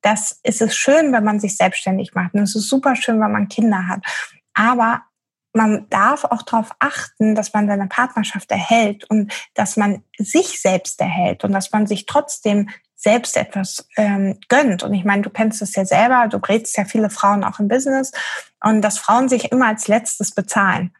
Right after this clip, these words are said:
Und das, was sie sich noch weniger bezahlen als Geld, ist Sex. Ja, und zwar Sexualität. Und das ist halt das, wo ich wirklich sage, ja, hab ich das mich so gefreut, dass du mich einlädst. Weil ich dachte, das sind die Frauen, <laughs> denen ich sagen muss, ihr dürft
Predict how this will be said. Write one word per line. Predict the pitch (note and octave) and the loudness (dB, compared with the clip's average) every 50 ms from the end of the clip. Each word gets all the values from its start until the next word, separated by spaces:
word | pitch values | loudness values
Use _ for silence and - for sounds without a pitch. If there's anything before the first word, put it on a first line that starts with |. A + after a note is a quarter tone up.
| _ _ _ - | _ _ _ -2
Und | - A3+ A3+ G3 G3 | 0 0 2 2 2
das, | C#4 D#4+ - - - | 0 0 -2 -2 -4
was | A3 - - | -4 0 0
sie | A3+ | 0
sich | G3+ F#3+ G3 - - | 2 2 -2 -2 0
noch | G3+ F#3+ G3 A#3 D#4 D#4+ - - | 2 4 4 4 4 2 0 -2
weniger | F#3+ F#3 G3 F#3 F3+ F#3 F#3 F#3 | 0 2 2 2 2 2 0 0
bezahlen | F3+ F#3 F#3 - - G3 F#3+ F#3 F#3+ G3+ | 0 -2 -4 -2 -2 0 0 2 0 0
als | G#3 A3+ A3 - - - | 0 -2 -2 -4 0 2
Geld, | G3 G#3+ B3 C#4 - | 4 4 4 2 0
ist | - G3 - - - | -4 -10 -8 -4 -2
Sex. | - - - - - - - _ - - - _ _ _ _ - | -2 -2 -2 -4 -12 -14 -14 _ -20 -20 -20 _ _ _ _ 0
Ja, | G3+ C4+ - | 2 2 2
und | - A3+ | 2 0
zwar | - A3+ G3+ | 0 0 -2
Sexualität. | - - G#3 - - - G3+ G3 F#3+ F#3+ F#3+ - - F3 - - _ _ - - - - - - - - _ | -2 -2 -6 -6 -2 -2 -2 0 0 -2 -2 0 -2 -2 -2 -2 _ _ -14 -14 -12 -10 -10 -10 -12 -12 _
Und | - A3 A3+ A3 G#3+ G#3+ | 0 2 4 4 4 4
das | G#3+ A3+ C4+ - - | 2 0 0 -2 -4
ist | A#3 - - | -4 -2 0
halt | A#3 A3 A3 A3 | 0 0 2 0
das, | G#3+ G#3+ - - | -2 -2 -2 -2
wo | - | -4
ich | G#3 - - - | -4 -2 0 -2
wirklich | A#3 A#3 - - G3+ | -2 -2 -2 -6 -2
sage, | - G#3+ G#3+ A3+ A#3 | 2 2 2 4 2
ja, | G#3 G3 G#3 A3 A3 A3 | 2 2 2 2 2 2
hab | A3+ A3 A#3 | 0 -2 -2
ich | A3+ A3 | -4 -2
das | - G#3+ G#3+ - | 0 -2 0 2
mich | A#3 A#3 - - | 2 0 2 4
so | - C4 D4+ | 2 2 4
gefreut, | D#4 C#4 - - B3 B3 - | 4 0 2 2 0 0 0
dass | A3+ - | -6 -6
du | - A3+ | -2 -2
mich | A3 G#3+ - - | -2 0 2 0
einlädst. | C4 B3+ A#3+ G3 - G#3 - - | 2 2 2 2 0 0 0 -2
Weil | G#3+ G#3 | -4 -2
ich | G#3 - | -2 -2
dachte, | A#3 - - | -6 -2 -2
das | A#3+ G#3+ - - - | -4 -2 -2 -6 0
sind | - D4+ D4+ D4+ - | 2 2 2 2 2
die | C#4+ B3 | 0 0
Frauen, | - - - - A3+ A#3+ D4 C4+ - - G#3+ - - B3+ C#4 - _ - - - - | 0 -2 -4 0 2 2 2 2 0 -4 -6 -6 -4 -6 -6 -6 _ -16 -12 -10 -8
<laughs> | - - - D#4 - - | -4 -4 -4 -4 0 2
denen | A#3+ A3+ A#3+ | 2 4 4
ich | A3+ - - | 2 0 0
sagen | - A3+ A3+ C4 C#4+ C#4+ C4+ C4 A#3 A3+ | 0 2 2 4 2 2 2 2 2 4
muss, | A#3+ A#3+ C4+ - - - - - | 4 4 2 2 0 -12 -10 -2
ihr | B3 A#3 A3 F#3 - _ - - | 0 2 2 0 -2 _ 2 4
dürft | B3+ - C#4+ C#4+ C#4+ - - - - | 4 4 4 2 0 -12 -18 -20 -20